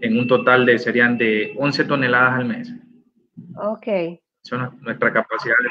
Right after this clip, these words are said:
Speaker 1: producción actual.
Speaker 2: Entonces, para
Speaker 1: En
Speaker 2: una
Speaker 1: un solo
Speaker 2: persona
Speaker 1: turno.
Speaker 2: sí, una persona que quiera exportar, en un mes puede, puede hacer la exportación de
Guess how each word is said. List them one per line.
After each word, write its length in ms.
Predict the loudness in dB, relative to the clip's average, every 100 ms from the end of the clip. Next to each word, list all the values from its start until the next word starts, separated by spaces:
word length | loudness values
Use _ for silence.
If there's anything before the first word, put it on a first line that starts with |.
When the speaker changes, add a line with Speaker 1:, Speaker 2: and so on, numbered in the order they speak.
| -2
Speaker 1:
producción 440 | -6 -4 -4 -4 -2
actual. 480 | -4 -2 -4 -4 -14 _ _ _ _ _ _ _ _ _ _ _ _ _
Speaker 2:
Entonces, 600 | _ -12 -6 -2 -2 -2
para 220 | -4 -2
Speaker 1:
En 60 | 0
Speaker 2:
una 100 | 0
Speaker 1:
un 80 | 0
solo 220 | 2 2
Speaker 2:
persona 40 | 2
Speaker 1:
turno. 400 | -2 -4 -8 -10 -14 -14 -16 -20 -14
Speaker 2:
sí, 200 | -12 -12 -12
una 120 | -12
persona 380 | -10 -10 -8 -8
que 140 | -8 -8
quiera 240 | -6 -4
exportar, 640 | -6 -8 -10 -4 -4 -4 _ _ -6
en 180 | -4
un 160 | -4 -4
mes 200 | -6 -6
puede, 320 | -2 0 -2 -4 -6
puede 260 | -4 -4 -6
hacer 260 | -10 -8 -8
la 60 | -8
exportación 460 | -10 -12 -10 -8
de 240 | -6 -8